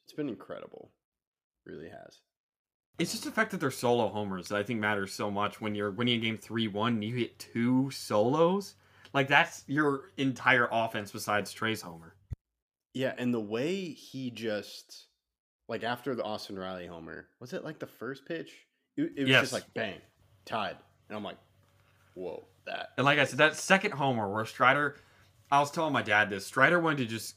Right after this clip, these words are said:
Speaker 2: get through the at-bat, throwing as hard as he could. The pitch before Castellanos threw the homer was the fastest pitch he threw all night.
Speaker 1: Mm-hmm.
Speaker 2: And it was one oh one, basically dead center. And then he threw a hundred mile an hour,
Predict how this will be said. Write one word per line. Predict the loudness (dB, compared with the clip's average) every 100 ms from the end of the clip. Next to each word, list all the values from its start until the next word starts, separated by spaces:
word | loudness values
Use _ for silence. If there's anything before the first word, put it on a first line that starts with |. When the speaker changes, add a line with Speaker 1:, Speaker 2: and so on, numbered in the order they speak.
| -8
Speaker 2:
get | 2 2 2
through | 0 2
the | 6
at-bat, | 4 6 6 6 4 _ _ -2
throwing | 2 4 2
as | -2
hard | -4 2 4
as | 4
he | -2
could. | -4 -6
The | -6
pitch | -2 0 0 0
before | -2 0 4 6 4 0 -14 0
Castellanos | 0 2 4 4 4
threw | 2 2
the |
homer | 2 0 -2
was | -2
the | -4
fastest | 4 6 6 4 -2
pitch | 0
he | 0
threw | 0 0
all | 0
night. | 0 -4 -8 _ -10
Speaker 1:
Mm-hmm. | -10 -12 _ _
Speaker 2:
And | 4
it | 6
was | 4
one | 4 8 10
oh | 10
one, | 8 6 6 2 -4 6
basically | 6 6 2 4
dead | 6 6
center. | 6 -2 0 -4 _ _ _
And | 2
then | 4
he | 4
threw | 2 2 2
a |
hundred | 0 0 2 6
mile | 8 8
an | 8
hour, | 6 6 6 2